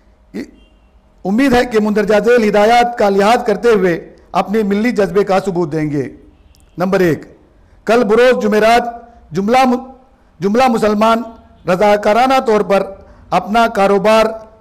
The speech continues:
दुकान, तामीरात वगैरह बंद रखें। नंबर दो, जुमला तालीमी इदारे भी बंद रखे जाएं, अलबत्ता जिन दर्जात की, जिन दर्जात की हुकू-, हुकूमती इम्तिहानात चल रहे हो,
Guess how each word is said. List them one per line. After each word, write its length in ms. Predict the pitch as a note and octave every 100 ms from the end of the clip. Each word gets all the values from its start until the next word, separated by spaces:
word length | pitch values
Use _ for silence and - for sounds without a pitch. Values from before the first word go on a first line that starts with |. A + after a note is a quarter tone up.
| C#3
दुकान, 480 | F3+ G3 A3 A3+ A3
तामीरात 720 | - F3 F#3 G3 G#3 G#3 G#3
वगैरह 340 | F3 F#3 G3
बंद 220 | G#3 F3+
रखें। 500 | D#3+ E3 D#3+ C3 - - _ _ _ _
नंबर 240 | E3 F3+ E3+
दो, 380 | D#3+ C3+ - - - - C#3
जुमला 400 | G3 A3+ C4 C4+ C4+ - - - -
तालीमी 400 | F#3+ A#3+ C#4+ C4+
इदारे 320 | A3 A3 B3+
भी 280 | G#3 G#3+ - - - _ -
बंद 220 | G3 A#3
रखे 300 | G#3+ G3 G3+
जाएं, 360 | F3+ F3+ F3 A#2+ - - _ D#3+
अलबत्ता 760 | G3 G#3 G#3+ B3 B3+ - - - -
जिन 420 | - - E3+ B3+ A3+
दर्जात 600 | G#3+ G3+ A#3 B3+ B3+ -
की, 100 | A#3+ - - _ - D3+ - -
जिन 200 | E3+ A#3+
दर्जात 440 | G#3+ G3+ B3 C4+
की 60 | C4
हुकू-, 440 | G#3+ G3+ A#3 A#3
हुकूमती 440 | E3+ G#3+ A3 A#3 C#4
इम्तिहानात 520 | C4 A3+ G#3+ A3 G#3+
चल 120 | G3
रहे 180 | F#3+ G#3+
हो, 360 | G#3+ F#3 -